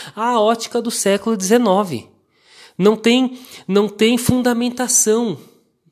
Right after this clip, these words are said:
não existe coerência nisso. Né? A, a, nós falamos sobre cultura, né? A, a, a, nas séries de podcast, na, na nossa última série, e nós vemos que a cultura, ela acompanha o contexto social.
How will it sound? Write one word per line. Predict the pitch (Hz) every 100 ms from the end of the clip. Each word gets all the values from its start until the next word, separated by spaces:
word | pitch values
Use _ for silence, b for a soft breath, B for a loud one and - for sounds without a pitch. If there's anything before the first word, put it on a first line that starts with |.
| _ -
não | 175 202
existe | 196 247 226
coerência | - 190 160 139 123 131
nisso. | 117 95 - - _ B B B B B B B
Né? | 165 190 190 B
A, | 139 143 135 131 127 117 113 107 110
a, | - _ _ _
nós | - 165 160
falamos | 156 165 170 147
sobre | - 156 156
cultura, | - 127 - 247 277 151 113 - _ _ _ _ _ _ -
né? | 165
A, | 214 143 147
a, | 120 135
a, | - 127 127 113 - b b b b _ _ _ _ _ _ _ _
nas | 143 135 127
séries | - 143 143 131
de | -
podcast, | 139 131 - 175 208 180
na, | 143 135 139 135
na | 127 127
nossa | 131 127 147
última | 127 143
série, | 127 - 196 254 190 - B B B
e | 175
nós | 185 190
vemos | 226
que | -
a | 233
cultura, | 240 202 - 233 262 233
ela | 208 214
acompanha | 220 233 220 214 233 254
o | 254
contexto | 254 247 247 208 -
social. | - 233 226 - 240 190 220 - - _